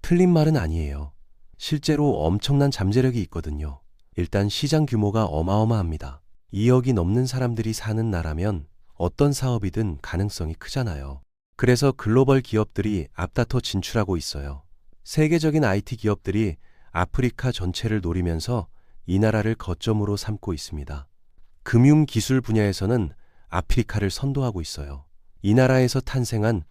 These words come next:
핀테크 기업들이 대륙 전체에서 주도권을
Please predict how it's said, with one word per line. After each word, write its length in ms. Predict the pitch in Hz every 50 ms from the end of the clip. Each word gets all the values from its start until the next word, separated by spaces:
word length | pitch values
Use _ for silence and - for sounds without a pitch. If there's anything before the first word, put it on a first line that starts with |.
| - - - -
핀테크 520 | - - 175 175 165 - 160 - - 156 -
기업들이 640 | - - 110 101 95 - - - 87 104 117 104 - - - - - - - - - -
대륙 360 | - 95 92 95 110 113 -
전체에서 600 | - 90 85 85 - - 101 90 85 - 107 98
주도권을 600 | - - - 98 117 110 - - 107 107 107 104